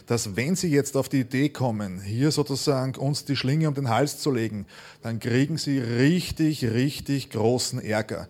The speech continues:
Das beeindruckt die. Ja, deshalb wird ja oft bei der Sparpolitik, äh, das ist ein völlig irrsinniger und irreführender Begriff, bei der Kürzungspolitik ja gerade oft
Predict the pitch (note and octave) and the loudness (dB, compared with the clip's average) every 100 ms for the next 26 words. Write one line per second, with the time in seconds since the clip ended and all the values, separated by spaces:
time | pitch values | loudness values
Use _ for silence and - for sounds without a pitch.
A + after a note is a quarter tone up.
0 | - - A#2 - G#2 B2 B2+ A#2+ - F#2 | -16 -8 -6 -4 -6 -4 -4 -6 -8 -14
1 | - - _ _ - F#2+ A2+ A#2 - - | -14 -20 _ _ -12 -4 -4 -4 -10 0
2 | A#2+ C#3 - D3+ D3+ - - - - A#2 | 4 6 8 6 6 0 -20 -20 -14 0
3 | B2+ D3 D#3 A#2 B2+ E3 - - - D3 | 4 6 6 6 6 4 -2 -14 -2 2
4 | C#3 D3+ C#3+ - - F#2+ D3+ - D#3 D#3 | 6 6 6 2 2 6 6 4 2 2
5 | - D#3 E3+ - - C#3 C#3 C3 B2+ - | 0 0 0 -4 -12 -2 2 2 2 -2
6 | B2 B2+ B2 - C#3+ D3 - - D3+ E3 | -2 -2 -2 0 2 2 -2 4 6 6
7 | - D#3 D3+ D3+ C#3+ - D3+ D3+ D3 D3 | 4 0 2 2 2 2 2 2 0 0
8 | D3 C3+ C3+ A#2 A#2 B2 E3+ C3 C3 - | 0 0 -2 -2 0 0 0 -2 -4 -2
9 | D3 F#3 E3+ - D3+ D3+ D3 - D3 D3+ | 2 2 0 -4 0 0 -2 -4 -2 -4
10 | - - - - - - C3+ D3 A#2+ - | -8 -14 -14 -16 -4 2 4 6 4 4
11 | C#3 - | 2 2